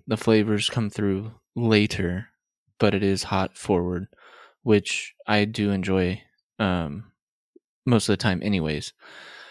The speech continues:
Um, price-wise, uh, obviously four point five still. I, I think it's a solid choice. Uh, would not be, uh, putting this into any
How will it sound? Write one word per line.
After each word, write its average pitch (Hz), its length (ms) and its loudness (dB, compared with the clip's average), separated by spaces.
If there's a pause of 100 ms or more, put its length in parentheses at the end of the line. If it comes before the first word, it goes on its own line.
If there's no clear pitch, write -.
(300)
Um, 98 720 0 (1300)
price-wise, 120 920 2 (1400)
uh, 101 380 4 (100)
obviously 95 520 0
four 92 180 -2
point 95 220 -2
five 82 240 0
still. 80 360 -2 (220)
I, 92 160 -2
I - 140 -4
think - 240 -6
it's - 380 -10
a 113 100 -8
solid 78 320 -2
choice. - 440 -6 (540)
Uh, 90 600 2
would 101 140 0
not 95 360 -2
be, 98 540 2 (1120)
uh, 92 260 0
putting 101 320 -2
this 95 220 -2
into 92 720 -2
any 95 500 -4